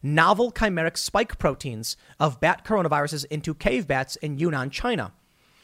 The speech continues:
They also plan to create chimeric viruses, genetically enhanced to infect humans more easily, and requested fourteen million dollars from the Defense Advanced Research Projects Agency, darpa, to fund the work.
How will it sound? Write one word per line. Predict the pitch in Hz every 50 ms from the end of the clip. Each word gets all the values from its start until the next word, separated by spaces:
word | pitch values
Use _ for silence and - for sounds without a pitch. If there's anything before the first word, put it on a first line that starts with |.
| _ _ _ _ _ _ -
They | 135 151
also | 185 226 - - 254
plan | - - 214 196 190
to | 185 180
create | - 180 180 175 -
chimeric | - 185 156 151 147 143 135 131
viruses, | 131 143 175 214 202 160 - - 92 78 - - _ _ _ - - - - -
genetically | - 139 151 208 240 - 247 269 262
enhanced | 233 190 175 175 - - -
to | 190 -
infect | 151 143 - - - 202 - - -
humans | - - 240 226 220 214 175 151
more | 165 160 160 - -
easily, | 202 220 220 175 175 135 113 110 - _ _ _ _ _ _ _ _ _ _
and | 101 123
requested | 120 - - 190 185 - - 190 156
fourteen | - - 185 190 - - 202 208 190 175
million | 180 208 214 208 214 214 202
dollars | 170 147 139 143 135 131 - - - _ _ _ _ _ _
from | - 180 190
the | 180
Defense | 156 170 - - 202 208 220 - -
Advanced | - 202 147 151 160 156 151 - -
Research | 135 147 143 156 143 - -
Projects | - 139 123 123 135 - -
Agency, | 170 214 185 165 143 - 143 131
darpa, | 123 170 190 185 - 123
to | 139
fund | - - 110 107 101
the | 117
work. | 156 226 226 160 - - _